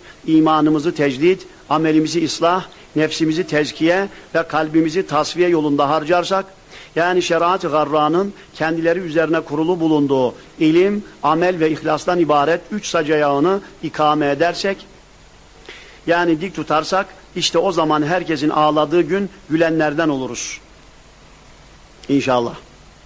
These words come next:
Şair bu hususu şu beytinde ne kadar veciz bir üslupla ifade etmiştir. "Veledetke ümmüke yebne Adem bakiyen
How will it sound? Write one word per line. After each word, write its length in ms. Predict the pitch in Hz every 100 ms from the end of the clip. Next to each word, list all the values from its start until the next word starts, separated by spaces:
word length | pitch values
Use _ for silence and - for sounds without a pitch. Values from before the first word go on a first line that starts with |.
| - - - - - -
Şair 400 | - 175 196 208
bu 100 | 196
hususu 320 | 185 175 156
şu 160 | 190 190
beytinde 440 | 170 165 165 165
ne 100 | 196
kadar 300 | 190 165 160
veciz 300 | 156 160 180
bir 160 | 160 160
üslupla 420 | 165 - 175 165
ifade 360 | 156 147 143 139
etmiştir. 580 | 131 135 - 127 - - - - - - -
"Veledetke 560 | 156 180 170 214 - 170
ümmüke 420 | 190 185 160 156
yebne 320 | 165 165 151
Adem 400 | 165 170 147 139
bakiyen 640 | 151 165 170 175 185 180